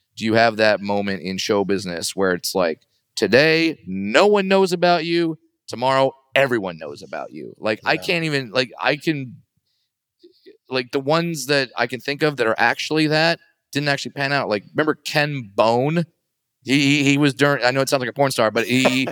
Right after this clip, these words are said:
Speaker 2: <laughs>
Speaker 1: he asked a
Speaker 2: Yes.
Speaker 1: question during a presidential debate, and his name's Ken Bone.
Speaker 2: He had a
Speaker 1: He's wearing
Speaker 2: great sweater.
Speaker 1: Yeah, he had a great sweater, and
Speaker 2: Yeah.
Speaker 1: the next day everyone knew about him. Like,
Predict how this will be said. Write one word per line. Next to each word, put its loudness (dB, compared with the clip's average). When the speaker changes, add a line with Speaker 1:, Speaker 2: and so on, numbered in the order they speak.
Speaker 2:
<laughs> -20
Speaker 1:
he 0
asked 2
a 0
Speaker 2:
Yes. -4
Speaker 1:
question 0
during 0
a -2
presidential -2
debate, -2
and -8
his -8
name's -6
Ken -4
Bone. -2
Speaker 2:
He 2
had 4
a 0
Speaker 1:
He's -6
wearing 2
Speaker 2:
great -6
sweater. -4
Speaker 1:
Yeah, 4
he -2
had 2
a -4
great -2
sweater, 2
and 0
Speaker 2:
Yeah. -4
Speaker 1:
the -4
next -2
day -2
everyone -2
knew 2
about -2
him. -12
Like, -4